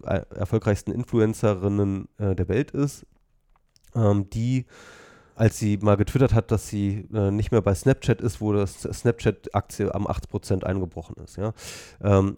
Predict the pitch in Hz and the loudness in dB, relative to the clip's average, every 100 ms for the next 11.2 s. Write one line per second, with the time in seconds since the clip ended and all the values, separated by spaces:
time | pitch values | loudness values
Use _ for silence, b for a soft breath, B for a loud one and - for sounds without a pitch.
0 | - 110 101 104 107 131 131 127 110 127 | -4 0 2 4 2 2 2 4 6 4
1 | 120 113 113 110 104 - 113 113 113 110 | 4 2 2 0 -2 0 -2 0 -2 -2
2 | 110 120 - - 120 B B B B - | 0 0 0 -2 -4 B B B B 0
3 | 104 101 - _ _ _ - 110 175 165 | 2 2 -2 _ _ _ 0 2 4 2
4 | - 123 107 - 90 95 - 92 90 92 | 4 2 2 2 2 2 2 -2 0 0
5 | 90 92 98 110 98 92 98 90 95 - | 2 0 0 0 2 0 0 -4 -8 -8
6 | - 107 95 95 95 - - 90 85 78 | -6 -2 -2 0 -2 -4 -8 0 0 0
7 | 82 - _ - 98 90 87 B B B | -6 -10 _ -6 -2 0 -2 B B B
8 | B B - 101 92 98 - 104 95 92 | B B 0 2 2 0 -2 2 4 4
9 | 95 101 - 107 110 113 160 110 - 107 | 2 -2 2 2 4 4 4 2 0 -2
10 | 98 113 - 101 104 101 95 95 90 85 | 0 -2 -2 0 2 0 -2 -4 -4 -6
11 | 82 73 | -8 -10